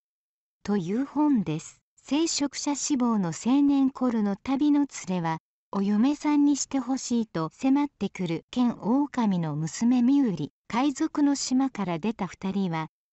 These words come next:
嵐に巻き込まれ、ウィンフィール王国の港町レザレフにたどり着く。教会が機能していないその町で、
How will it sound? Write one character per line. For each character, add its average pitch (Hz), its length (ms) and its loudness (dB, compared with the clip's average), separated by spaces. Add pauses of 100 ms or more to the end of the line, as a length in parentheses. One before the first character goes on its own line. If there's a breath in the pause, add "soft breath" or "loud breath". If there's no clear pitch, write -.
(100)
嵐 302 420 0
に 220 180 4
巻 156 300 -6
き - 20 -20
込 233 100 -2
ま 214 160 0
れ、 165 240 -6
ウ 185 80 -4
ィ 311 220 4
ン - 20 -2
フ - 140 -8
ィ 302 180 0
ー - 20 0
ル 294 180 2
王 285 120 2
国 220 380 -4
の 156 120 0
港 247 460 0
町 285 300 -2
レ 254 140 0
ザ 262 140 -2
レ 226 120 0
フ 196 180 -4
に 160 140 0
た 143 180 -8
ど 170 140 -2
り 214 120 -2
着 - 140 -16
く。 - 240 -8 (160)
教 277 280 0
会 269 340 0
が 247 160 2
機 - 180 -4
能 262 260 4
し - 140 -8
て - 140 -4
い 190 100 2
な 185 200 0
い 175 140 -6
そ - 200 -4
の 247 160 4
町 254 360 -2
で、 160 200 -6